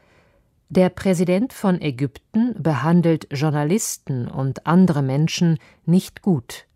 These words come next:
Er hat keinen Orden verdient. Der Verein hat erst gesagt, der Orden hat aber mit Kultur zu tun und nicht mit Menschenrechten.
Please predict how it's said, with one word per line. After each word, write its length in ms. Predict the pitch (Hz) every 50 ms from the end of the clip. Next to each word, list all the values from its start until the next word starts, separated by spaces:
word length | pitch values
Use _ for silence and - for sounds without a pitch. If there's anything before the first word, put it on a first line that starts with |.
| _ _ _ _ _ _ _ _ _ _
Er 180 | - 143 135
hat 300 | 135 139 - - - -
keinen 500 | - - - 175 180 190 208 214 214 196 - _
Orden 380 | - 151 156 131 143 127 156 156
verdient. 720 | - - - 170 151 143 160 131 113 113 - - - - _ _ _ _ _ _ _ _ _ _ _ _ - - - - _ _ _ _
Der 140 | - 135 127
Verein 500 | - - 160 - - 139 151 160 180 170
hat 240 | 160 143 131 - -
erst 300 | - 143 151 175 - -
gesagt, 540 | - 226 190 208 214 233 254 - - - - _ _ _ - - - _ _ _ -
der 220 | 214 208 202 -
Orden 560 | - 156 156 156 165 - 226 262 277 233 180
hat 240 | 175 202 190 - -
aber 240 | - 165 143 170 165
mit 240 | 156 156 151 - -
Kultur 500 | - 180 165 156 - - - 254 262 254
zu 200 | - - - 135
tun 420 | - - - 139 143 165 208 240 - _ _ _ _ _ _ _
und 320 | - 170 170 165 - - 202
nicht 340 | 214 226 - - - _
mit 240 | - 165 156 - -
Menschenrechten. 1000 | 175 196 220 214 - - - 156 131 120 123 120 - - - - 131 127 135